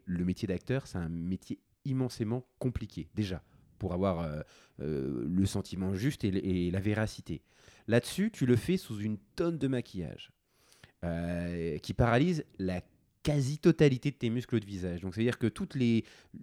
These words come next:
les petites inflexions que tu peux avoir avec un regard, un haussement de sourcil, tu les as plus. Donc, t'es là-dessus. Si t'as pas une relation de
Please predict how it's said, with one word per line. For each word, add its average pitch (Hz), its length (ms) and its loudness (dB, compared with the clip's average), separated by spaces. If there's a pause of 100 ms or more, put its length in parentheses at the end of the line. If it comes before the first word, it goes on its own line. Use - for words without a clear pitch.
(120)
les 104 180 4
petites 123 280 0
inflexions 147 380 2
que 139 60 -4
tu - 80 -8
peux 151 140 6
avoir 139 300 8
avec 95 180 0
un 113 80 6
regard, 123 420 4
un 95 60 4
haussement 117 280 2
de 127 40 0
sourcil, - 380 0
tu 240 120 2
les 208 180 2
as 185 40 2
plus. - 260 -8 (640)
Donc, 147 220 8
t'es 190 120 10
là-dessus. - 420 4 (120)
Si - 500 -4
t'as - 120 4
pas 190 160 6
une 175 100 6
relation 160 560 2
de 110 180 2